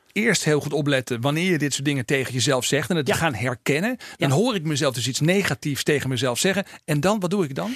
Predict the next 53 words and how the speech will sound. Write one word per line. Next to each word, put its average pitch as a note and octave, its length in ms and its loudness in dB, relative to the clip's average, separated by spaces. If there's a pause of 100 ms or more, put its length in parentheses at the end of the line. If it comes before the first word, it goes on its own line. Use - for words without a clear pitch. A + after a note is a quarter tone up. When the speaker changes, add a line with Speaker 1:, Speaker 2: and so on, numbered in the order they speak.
(160)
Speaker 2:
En - 100 -12
dat F#3+ 100 -2
is - 140 -2
überhaupt D3+ 340 0
nog B2+ 140 -2
een A2 60 -6
moeilijke, A2+ 260 -4
want D3+ 160 -4
vaak F3 300 -2
hoor B3 360 0
je E3+ 120 0
dus D#3 160 -2
niet D#3 120 -2
eens D3 200 -2
dat D3 200 0
je C#3+ 60 0
Speaker 1:
Nee. B2+ 100 2
Speaker 2:
tegen C3 160 -2
jezelf A#2+ 260 -4
zegt. E3 180 0
Het A#2+ 80 -4
is C#3+ 60 -6
eigenlijk D#3 300 -4
een C3+ 120 2
schoen F#3 200 0
die D3+ 100 -2
door C#3 120 -2
het C#3 100 -4
vele D#3 280 0
dragen C#3 440 0
compleet D#3+ 340 0
naar C3+ 100 -2
je A#2+ 80 -2
voet - 200 -6
is F#3 100 -2
gaan D#3+ 140 -4
staan. E3 320 0 (480)
Je C#3 200 0
voelt - 400 2
niet A3 120 4
meer G3 300 0
dat D#3 180 -4
je C#3+ 80 -2
hem C#3+ 100 -2
aan E3+ 240 -2
hebt. G#2 120 -8
Dat, C3 140 -2
dat F3+ 280 0
is - 80 0
de - 80 -4
grote E3 240 2
Speaker 1:
Ja. - 60 -4
Speaker 2:
paradox. D3+ 400 0